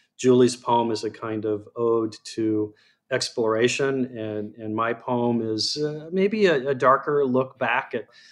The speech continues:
the somewhat fraught origins of the, of the missiles and rockets that, uh, we're, we're using now, from the legacy of, of Wernher von Braun and, and Operation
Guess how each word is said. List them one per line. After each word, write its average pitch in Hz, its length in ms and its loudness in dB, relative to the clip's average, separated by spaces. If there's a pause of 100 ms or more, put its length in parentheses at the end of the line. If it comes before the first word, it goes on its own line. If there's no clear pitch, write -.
(340)
the 143 260 8
somewhat 147 580 2
fraught 139 380 2
origins 139 800 2
of 120 260 4
the, 117 340 -2 (240)
of 120 120 -10
the 120 80 -2
missiles 127 720 2
and 110 400 -2
rockets 120 480 0
that, 110 240 -6 (100)
uh, 110 160 -2
we're, 107 280 0
we're 110 160 -4
using 113 420 -2
now, 113 460 -4 (100)
from 104 300 -6 (560)
the 113 100 0
legacy 123 640 4
of, 107 440 -4
of 110 180 -4
Wernher 117 260 0
von 107 200 -4
Braun 110 420 -2
and, 101 320 -6
and 107 80 -14
Operation 107 560 -2